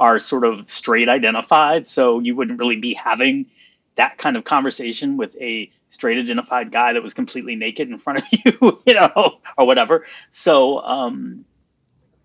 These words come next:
but yeah, so there was that kind of thing too, and just kind of meeting people, um, that you just would not meet in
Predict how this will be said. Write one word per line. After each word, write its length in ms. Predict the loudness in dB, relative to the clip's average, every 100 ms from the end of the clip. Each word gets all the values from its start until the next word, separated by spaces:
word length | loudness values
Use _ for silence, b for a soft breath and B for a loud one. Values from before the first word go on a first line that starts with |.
| _ _ _ _ -16
but 220 | 4 4 6
yeah, 280 | 4 4
so 320 | 0 0 0 0
there 120 | -4
was 120 | -4
that 220 | -2 -2
kind 140 | -2 -8
of 60 | -6
thing 220 | -8 -8
too, 240 | -4 -4
and 140 | -4 -6
just 180 | -10
kind 160 | -4 -4
of 60 | -2
meeting 300 | -4 -6 -8
people, 680 | -10 -10 -6 -4 -4 -6 -8
um, 600 | -6 -6 -6 -8 -8 -10 _ _ _ _ _ _ _
that 420 | -16 -8 -6 -6 -6
you 160 | -6
just 300 | -4 -6 -4
would 100 | -2
not 300 | 0 0 -2
meet 380 | -8 -6 -6 -8
in 520 | -8 -6 -6 -8 -10